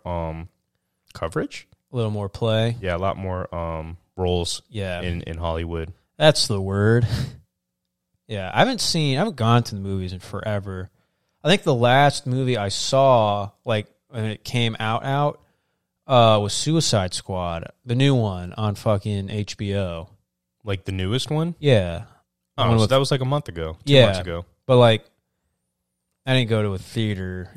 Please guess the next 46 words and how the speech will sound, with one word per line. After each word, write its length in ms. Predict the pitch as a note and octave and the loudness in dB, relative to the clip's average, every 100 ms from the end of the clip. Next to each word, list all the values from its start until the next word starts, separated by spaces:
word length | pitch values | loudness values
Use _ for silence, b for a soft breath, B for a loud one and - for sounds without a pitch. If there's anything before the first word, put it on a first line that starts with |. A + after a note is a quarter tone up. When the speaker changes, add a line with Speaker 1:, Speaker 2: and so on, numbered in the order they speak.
| A2 | 0
Speaker 1:
Oh, 400 | C3+ C3+ G2+ F#2 | 4 4 2 -4
so 140 | - G#2+ | -8 -6
you 120 | A2 | -2
didn't, 220 | B2 - - | -4 -6 -2
oh, 140 | A2+ | 0
so 140 | G2 G#2+ | 0 -2
you 60 | |
didn't 140 | A#2+ A2+ | -2 -2
go 100 | G#2+ | -2
to 80 | F#2+ | -4
the, 80 | F2+ | -8
you 100 | G#2+ | -6
didn't 140 | G#2 G2+ | -4 4
Speaker 2:
I 80 | E3 | 6
Speaker 1:
get 0 | |
Speaker 2:
didn't 80 | |
Speaker 1:
the 60 | E3+ | 8
Speaker 2:
go 100 | D#3 | 6
to 80 | A#2+ | 6
the 0 | |
theater, 220 | - C#3 C3 A2 | 4 4 6 4
Speaker 1:
experience. 60 | G2+ | 2
Speaker 2:
but, 120 | B2 | 4
like, 260 | B2 A#2 G#2 _ _ _ _ _ | 6 4 2 _ _ _ _ _
the, 180 | - B2 | -2 0
the 80 | A#2 | 0
point 240 | - E3 C#3+ | 0 0 0
I'm 80 | |
trying 240 | B2 C#3 B2 | 0 -2 0
to 60 | |
make 340 | A2+ A2+ A2+ G#2+ | 0 2 0 -2
is 100 | G2 | 0
I 120 | A2+ | 2
haven't 200 | B2+ A#2 | 2 0
seen, 440 | - - C3+ B2+ A#2 | -2 -2 0 -2 -2
like, 200 | A#2 G#2+ - _ _ _ _ _ _ _ - | -2 -2 -4 _ _ _ _ _ _ _ -4
the 80 | C3 | 0
newest 400 | D3+ D#3+ D3 C#3+ | 2 2 2 2
movie 320 | D3 C3+ B2 | 4 6 6
I 60 | |
saw 480 | A2 - B2 A#2 G#2+ | 6 6 8 10 8
when 180 | G#2 A2 | 6 2
it 100 | G#2 | 0
came 320 | - A#2 A2+ | 2 4 6
out 400 | G#2+ G2+ G2 - | 4 4 2 0
was 800 | G#2+ G#2+ G#2 G2+ G2 F#2+ - - | 2 4 6 4 2 -2 -4 -4